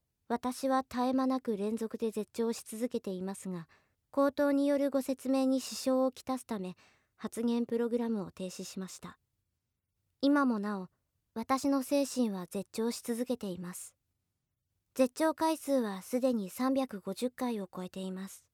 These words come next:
通常の人間であれば、発狂し、廃人になるところですが、私はエイチシーエムの管理下にあるため、そのようなことにはなりません。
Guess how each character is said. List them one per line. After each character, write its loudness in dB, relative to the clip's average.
通 2
常 2
の 4
人 4
間 2
で 0
あ 0
れ 0
ば、 -6
発 -8
狂 -2
し、 -4
廃 2
人 2
に 4
な 2
る 2
と -8
こ -4
ろ -2
で -6
す -8
が、 -10
私 -2
は 2
エ 4
イ 0
チ -12
シ -6
ー 2
エ 2
ム 2
の 2
管 -4
理 0
下 -4
に -4
あ -6
る -6
た -8
め、 -12
そ -2
の 2
よ 2
う 2
な 0
こ -6
と -4
に -2
は -4
な -10
り -6
ま -6
せ -8
ん。 -10